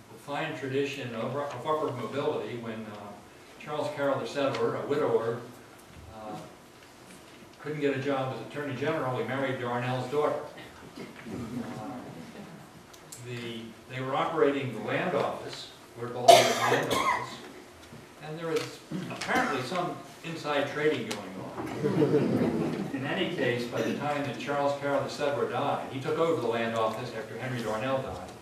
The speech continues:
and when Charles Carroll the settler died in seventeen twenty, he had sixty thousand acres of Maryland land. He was perhaps one of the richest men in, uh, North America because of that land holding.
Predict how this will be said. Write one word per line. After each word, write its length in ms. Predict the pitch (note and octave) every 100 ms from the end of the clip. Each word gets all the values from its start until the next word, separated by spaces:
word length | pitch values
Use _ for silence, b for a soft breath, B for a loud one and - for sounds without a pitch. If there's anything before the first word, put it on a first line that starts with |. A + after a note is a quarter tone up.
| - - - - - -
and 100 | A2+ A2+
when 320 | A2+ A2+ - - - -
Charles 300 | - D#3 D#3 C#3+
Carroll 200 | C#3 C3
the 100 | -
settler 380 | D#3+ C#3+ A#2+
died 320 | A#2 A#2+ A#2 A2
in 60 | A2
seventeen 500 | C3+ A#2+ A2+ A#2 A2+
twenty, 320 | C#3+ D3 G#2+ - - - - - -
he 160 | A#2 A2+ A2+ -
had 160 | A2+ -
sixty 320 | D#3+ D#3 -
thousand 480 | - C3+ B2 A#2+ A#2
acres 400 | A2+ A2+ G#2 G2
of 160 | F#2+ F#2
Maryland 360 | A#2 A2+ G#2+
land. 320 | G#2+ A2+ A2+ A2+ - - - - F#2+ -
He 60 | G#2+
was 80 |
perhaps 420 | - A#2+ A#2+ A#2+ -
one 100 | A#2+
of 60 | A2+
the 60 | G#2
richest 420 | B2+ B2 - -
men 160 | A2+ G#2+
in, 280 | G#2 F#2+ F#2+
uh, 200 | F#2+ F#2+ - A2
North 240 | G#2 F#2+
America 320 | G#2 G#2 G#2+ G#2+ - - - - - -
because 180 | - -
of 60 |
that 200 | G#3 -
land 200 | A3 - - - -
holding. 840 | D#5+ - - - - - - -